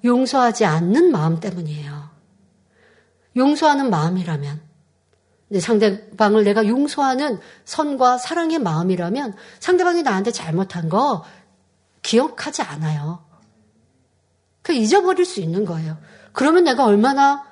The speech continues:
평안한 줄 아십니까? 그런데 상대가 나를 힘들게 하고 어렵게 하고 괴롭게 했던 거,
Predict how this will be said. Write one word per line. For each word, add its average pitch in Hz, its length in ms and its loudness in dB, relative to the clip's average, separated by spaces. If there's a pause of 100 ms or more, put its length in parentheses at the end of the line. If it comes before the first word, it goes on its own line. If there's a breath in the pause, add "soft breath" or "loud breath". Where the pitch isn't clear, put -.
(120)
평안한 349 400 2
줄 277 120 -2
아십니까? 190 540 -4 (1160)
그런데 254 600 2 (120)
상대가 311 400 0
나를 208 380 2
힘들게 294 360 0
하고 233 200 2
어렵게 233 360 2
하고 220 220 0
괴롭게 220 440 -2
했던 220 280 -2
거, 220 140 -6